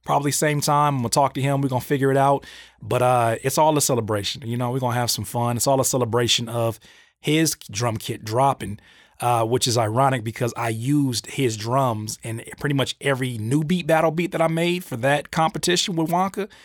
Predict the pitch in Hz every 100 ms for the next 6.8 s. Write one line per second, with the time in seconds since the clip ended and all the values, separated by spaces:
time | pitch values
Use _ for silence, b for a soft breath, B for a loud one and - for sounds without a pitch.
0 | B B - 123 - 127 110 101 98 90
1 | 101 - _ _ - 123 101 - B B
2 | B B - 120 110 101 101 131 113 101
3 | _ 135 135 127 127 120 120 117 - 107
4 | 135 123 110 107 104 101 101 98 104 101
5 | 98 - 101 92 95 92 - 98 95 101
6 | 101 101 - 123 107 107 101 101